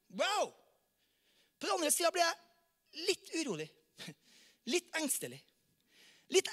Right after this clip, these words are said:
engstelig fordi at et bilde av Gud som tjener kan gi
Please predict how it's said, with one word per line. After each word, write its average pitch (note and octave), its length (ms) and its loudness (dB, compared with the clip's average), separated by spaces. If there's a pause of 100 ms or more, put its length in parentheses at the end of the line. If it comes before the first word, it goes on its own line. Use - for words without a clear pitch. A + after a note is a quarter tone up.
(140)
engstelig F4+ 580 4
fordi F#4 220 2
at F#4 160 2
et - 120 -6 (140)
bilde F4 480 2
av D4+ 240 2 (160)
Gud E4 540 4 (180)
som E4+ 240 2
tjener F4+ 840 6 (1120)
kan F4+ 200 8
gi E4 180 6